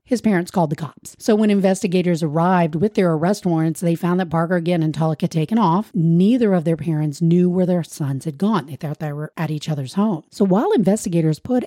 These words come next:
out a bolo, "Be on the lookout," for the boys, another investigator has searched Tullock's bedroom and found a cardboard box that contained both murder weapons. So the bolo contained information for a nineteen eighty-seven silver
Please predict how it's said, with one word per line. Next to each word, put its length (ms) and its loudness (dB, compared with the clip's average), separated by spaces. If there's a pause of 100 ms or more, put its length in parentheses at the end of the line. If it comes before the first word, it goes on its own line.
out 180 0
a 60 0
bolo, 680 0 (160)
"Be 120 2
on 140 0
the 80 -4
lookout," 540 -6
for 200 2
the 80 2
boys, 460 -2 (100)
another 460 2
investigator 560 2
has 160 2
searched 640 -4
Tullock's 420 -8
bedroom 480 2
and 180 0
found 400 0
a 60 -6
cardboard 720 0
box 340 -6
that 180 -4
contained 640 0 (240)
both 340 2
murder 320 0
weapons. 640 -8
So 140 -2
the 100 4
bolo 300 4
contained 440 2
information 560 0
for 160 0
a 60 0
nineteen 640 2
eighty-seven 680 0
silver 760 -2